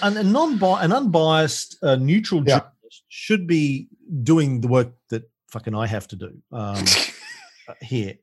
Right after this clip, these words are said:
Speaker 1: Uh,
Speaker 2: I was gonna, if you could do it, th-, I think they have slightly better resources than you.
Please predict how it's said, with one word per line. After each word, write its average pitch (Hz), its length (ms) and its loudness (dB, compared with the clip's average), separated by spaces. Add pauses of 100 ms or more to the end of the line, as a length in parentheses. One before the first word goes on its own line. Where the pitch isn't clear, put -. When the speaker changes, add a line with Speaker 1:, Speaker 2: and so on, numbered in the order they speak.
(120)
Speaker 1:
Uh, 120 520 0
Speaker 2:
I 349 80 2
was - 140 -2
gonna, - 180 2 (160)
if 160 240 0
you 269 160 4
could 233 160 -2
do 214 220 4
it, 202 140 2 (360)
th-, 208 160 0
I 208 100 6
think 277 160 -2
they 254 80 4
have 214 140 2
slightly 208 420 2
better 180 300 2
resources 170 800 0
than 147 200 2
you. 135 400 -2